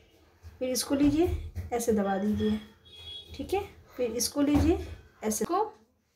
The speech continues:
ऐसे ही फिर इसको फोल्ड करना है, फिर इसको टाइट हाथ से दबाना है, फिर आपको ऐसे करना है, फिर इसको दबा देना है,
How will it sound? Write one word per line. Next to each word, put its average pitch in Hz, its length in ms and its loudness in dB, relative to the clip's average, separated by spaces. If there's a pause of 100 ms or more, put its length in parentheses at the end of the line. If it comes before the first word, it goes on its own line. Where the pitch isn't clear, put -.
(240)
ऐसे 240 260 -2
ही 294 160 2
फिर 285 140 4
इसको 285 240 2
फोल्ड 247 300 6
करना 269 260 2
है, 370 200 2 (640)
फिर 294 80 2
इसको 311 280 6 (160)
टाइट 262 280 6
हाथ 269 120 6
से 285 140 0
दबाना 254 340 6
है, 285 160 4 (360)
फिर 247 160 6
आपको 247 260 4
ऐसे 269 220 2
करना 285 260 4
है, 320 160 0 (760)
फिर 262 180 -2
इसको 254 220 0
दबा 233 260 8
देना 269 220 6
है, 311 140 0